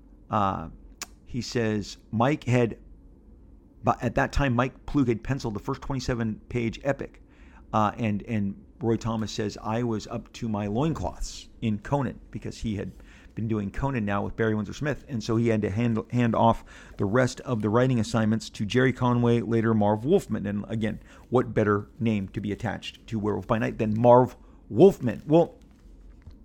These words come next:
aside from, uh, the introduction of Moon Knight, which would come a little later, this is when you start to see suddenly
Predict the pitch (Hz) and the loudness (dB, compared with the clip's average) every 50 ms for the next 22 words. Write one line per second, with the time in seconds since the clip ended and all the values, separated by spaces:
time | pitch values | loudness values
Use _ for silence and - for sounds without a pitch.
0 | - - - - - - - - - 139 - - - 165 170 175 170 135 - - | -20 -20 -20 -20 -20 -20 -16 -8 -4 -2 0 2 4 4 4 4 2 2 2 4
1 | 151 147 139 131 127 120 - - 131 120 113 107 104 101 98 - - - - - | 6 6 6 6 4 2 0 0 0 0 2 2 0 -2 -4 -6 -12 -18 -20 -20
2 | - - - - - - - - - - - - - - - 127 135 131 143 131 | -20 -20 -20 -20 -20 -20 -20 -20 -20 -20 -20 -20 -16 -6 0 0 0 0 0 -2
3 | - 131 117 131 127 123 - - 135 120 104 113 104 98 117 123 135 131 120 113 | -2 -2 0 2 0 0 0 -2 -4 -2 0 -2 0 2 2 2 4 4 2 2
4 | 110 95 104 107 - 120 104 - - 127 123 120 117 113 107 104 107 117 120 110 | 0 -2 -4 -6 -6 -8 -8 -4 -4 -2 -2 0 0 0 0 0 0 0 0 0
5 | 101 98 92 120 131 - 151 143 117 107 101 110 110 104 101 101 104 107 - - | -2 -2 -2 -4 -4 -4 -4 -6 -4 -2 0 0 2 2 0 0 -2 -4 -8 -16
6 | - - - - - - - 107 110 104 - - - - 120 110 107 - - 117 | -20 -20 -20 -20 -10 -4 0 0 0 0 -2 -4 -4 -2 -2 -2 -2 -4 -8 -10
7 | 104 - - - 110 104 101 101 - - - - - 123 120 120 120 117 113 113 | -10 -8 -6 -4 -2 -2 -2 -2 -4 -6 -8 -4 -2 0 0 0 0 0 0 2
8 | 110 107 104 | 0 0 -2